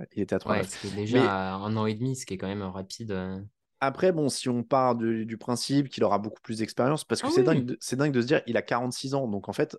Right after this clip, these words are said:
Speaker 1: en deux mille neuf, son expérience, euh, avec les Broncos, il a trente-deux ans.
Speaker 2: Ouais, les jeunes, ouais, ouais.
Speaker 1: Quelque chose comme
Speaker 2: Il
Speaker 1: ça,
Speaker 2: était,
Speaker 1: tu vois.
Speaker 2: euh, il était, ils étaient précurseurs à l'avance sur le jeune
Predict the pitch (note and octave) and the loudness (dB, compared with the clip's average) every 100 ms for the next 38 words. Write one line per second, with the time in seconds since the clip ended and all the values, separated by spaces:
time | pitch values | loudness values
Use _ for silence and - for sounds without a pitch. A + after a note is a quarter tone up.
0 | - G#2+ G#2+ A#2 A#2 A#2+ E3+ - - G#2 | -6 -2 0 2 2 2 2 -2 -4 -4
1 | G2+ - G#2 A2+ C3 - A#2 G#2 G2+ G2 | -4 0 2 2 0 0 2 4 4 2
2 | G2 - G2+ F#2+ F#2 F#2+ G2+ - E3+ A2 | -2 -2 0 2 0 -2 -6 0 0 -2
3 | - - A#2+ A#2+ A#2+ C#3+ F3+ G#3+ _ _ | -8 -6 -4 -2 0 0 0 -4 _ _
4 | _ _ - A2 A2+ G2 G2+ A#2+ A2 G2 | _ _ -4 0 2 0 -2 0 0 -2
5 | G2 - G#2+ - _ _ G#2 B2+ C3+ D#3 | -6 -8 -8 -8 _ _ 0 6 8 8
6 | D#3+ D#3+ D3 A#2+ A#2 A#2 A#2+ B2+ A#2+ C3+ | 8 10 10 10 8 6 6 4 4 0
7 | A#2 B2 C3 C3 - D#3 D#3 D3 E3+ D3 | 2 0 0 -4 2 2 2 0 4 6
8 | C3 D3+ - B2 A#2+ B2+ | 6 2 0 0 0 0